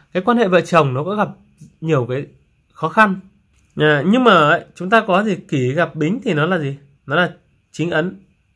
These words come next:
chính ấn. Thì cái chính ấn ấy nó cũng mang lại quyền lực và địa vị, cũng như là củng cố được cái vị thế. Đặc biệt là những người làm công chức hoặc là những người gì đang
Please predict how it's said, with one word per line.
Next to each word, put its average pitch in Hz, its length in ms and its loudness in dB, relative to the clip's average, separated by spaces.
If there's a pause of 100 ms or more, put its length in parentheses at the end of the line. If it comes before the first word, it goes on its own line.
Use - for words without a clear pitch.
chính 143 160 -14
ấn. 143 220 -6 (380)
Thì 190 100 0
cái 226 120 4
chính 220 140 -2
ấn 190 160 2
ấy 262 60 2
nó 233 60 -2
cũng 202 140 -6
mang 233 220 2
lại 220 220 0
quyền 147 180 0
lực 143 180 0
và 139 80 0
địa 170 220 -2
vị, 190 280 -4 (220)
cũng 160 100 -10
như 202 60 -2
là 190 80 0
củng 131 220 -4
cố 147 120 2
được 185 60 0
cái 185 80 -4
vị 190 200 -6
thế. 160 340 4 (320)
Đặc 160 160 -4
biệt 160 120 2
là 151 80 2
những 156 200 -4
người 196 180 0
làm 131 160 -4
công 180 200 -4
chức 254 180 -2
hoặc 143 140 -8
là 131 80 -8
những 175 160 -6
người 143 260 -2
gì 117 200 -6
đang 160 320 -8